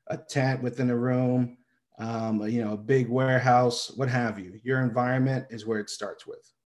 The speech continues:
Okay. So you don't want big swings. You don't want someone, something really, uh, hot or really cold in a basement or something. You wanna create an environment that you could kinda control if it's indoors and stay within a comfortable range. If it's comfortable for you,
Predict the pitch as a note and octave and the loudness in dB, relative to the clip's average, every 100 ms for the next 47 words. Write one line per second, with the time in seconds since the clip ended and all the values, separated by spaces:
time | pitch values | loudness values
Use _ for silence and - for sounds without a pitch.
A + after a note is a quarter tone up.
0 | _ A2+ A2 B2+ _ _ _ _ - C3+ | _ -6 -6 -8 _ _ _ _ -4 0
1 | A#2+ B2+ D3+ E3+ D3+ D#3 C3 D3 C#3 - | 0 0 0 0 2 2 2 2 0 -2
2 | B2+ C3 C3 C3 A2+ A2+ A2+ G#2 - A#2+ | -2 2 2 0 -2 -6 -6 -8 -6 -4
3 | A2 G#2+ B2+ A2 G#2+ A#2+ B2+ A#2+ A#2 - | -4 -6 -6 -6 -4 -2 0 0 -2 -8
4 | _ _ _ _ _ _ - A2 G#2 G#2 | _ _ _ _ _ _ -12 -10 -8 -2
5 | B2 A#2+ - A2 A2+ C3 A#2+ C3 A#2 A#2+ | 0 0 0 -6 0 2 2 2 2 2
6 | A2 G#2+ G2+ A#2 G#2+ - A2+ G#2+ - A2+ | 0 -4 -2 -2 -2 -6 -4 -4 -4 -6
7 | G#2+ A2 A2 _ _ _ _ _ _ - | -4 -6 -8 _ _ _ _ _ _ -6
8 | A#2+ C3 B2+ B2+ C3+ C3 G#2+ - - C3 | -2 0 0 2 4 2 -2 -10 -4 -2
9 | A#2+ B2 B2+ C3 A#2+ A#2+ B2+ B2 - - | 0 2 2 2 2 0 -4 -8 -14 -4
10 | F#3 F3 F3 E3 - F3 F3 F3 E3+ E3+ | -2 -2 -2 -4 0 2 2 2 -2 0
11 | F3 D#3+ E3 E3+ F3 E3+ - _ _ _ | 0 4 4 6 4 0 -6 _ _ _
12 | B2 B2 A#2 C#3+ C#3 C3+ C3+ B2+ A#2+ E3 | -2 -2 2 4 6 4 2 0 -2 -4
13 | D#3+ C3+ A#2 G#2+ G2 G2 A2 A#2+ - D3+ | -2 0 2 0 -2 -10 -12 -10 -4 -4
14 | D3 D3 C#3+ D3 D3 D3+ D3 D3+ | 0 -2 0 0 4 4 4 0